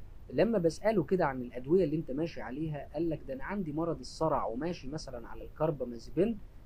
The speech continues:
يبقى تعرف ان الانزيمات عنده انديوز. يبقى انا لو هديله دواء تاني معاه، اي الدواء التاني اللي انا هديهوله مع الكربامازيبين ده اكيد هيتكسر بسرعة، يبقى العيان مش هيستفيد منه، يبقى لازم ازود له الجرعة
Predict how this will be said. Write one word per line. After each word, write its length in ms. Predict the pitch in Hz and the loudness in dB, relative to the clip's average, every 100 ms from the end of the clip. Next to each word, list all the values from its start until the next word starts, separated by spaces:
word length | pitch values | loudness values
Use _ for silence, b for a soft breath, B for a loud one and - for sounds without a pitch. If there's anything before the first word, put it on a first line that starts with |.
| - | -10
يبقى 200 | 127 131 | -6 -2
تعرف 380 | 220 269 226 175 | 2 2 2 0
ان 140 | 160 | 0
الانزيمات 640 | 151 - 131 127 170 190 143 | 0 -2 -4 -2 -2 -2 -4
عنده 300 | 165 160 139 | -4 -4 -4
انديوز. 540 | 131 131 156 143 - - - - - - | -8 -4 -2 -2 -4 -12 -14 -10 -8 -8
يبقى 180 | 117 170 | -4 0
انا 100 | 277 | 2
لو 180 | 254 220 | 4 4
هديله 440 | 185 170 294 294 | 2 2 2 4
دواء 280 | 220 254 196 | 4 4 4
تاني 340 | 208 220 185 | 0 0 0
معاه، 380 | 135 127 135 110 - - - | 0 -2 -4 -6 -8 -10 -2
اي 240 | 233 226 | 0 2
الدواء 400 | 160 143 262 330 | -2 0 4 4
التاني 340 | - - 277 247 | 2 2 2 2
اللي 140 | 196 | 0
انا 180 | 202 160 | -2 -2
هديهوله 440 | 127 135 170 185 | -4 -4 -2 0
مع 160 | 139 120 | 0 -2
الكربامازيبين 880 | 117 156 151 123 117 120 120 156 143 - - - - | -2 -2 0 -2 -6 -6 0 0 0 -4 -10 -10 -6
ده 160 | 135 131 | -4 -6
اكيد 320 | - 202 175 | -6 -6 -4
هيتكسر 600 | 123 - - 156 - 120 | -4 -6 -6 -8 -8 -10
بسرعة، 460 | - 190 180 101 - - | -8 -4 -4 -4 -10 -14
يبقى 140 | - - | -12 -10
العيان 320 | 110 160 185 | -2 0 0
مش 160 | - | -4
هيستفيد 460 | 120 - 120 160 147 | -8 -10 -6 -4 -2
منه، 220 | 147 113 - - - | -2 -4 -8 -14 -12
يبقى 220 | 127 123 139 | -10 -6 0
لازم 380 | 240 226 220 202 - | 2 2 -2 -6 -4
ازود 440 | 143 139 147 233 202 | -2 0 2 0 0
له 120 | 180 | 0
الجرعة 540 | 143 151 185 165 165 | 0 0 0 0 -4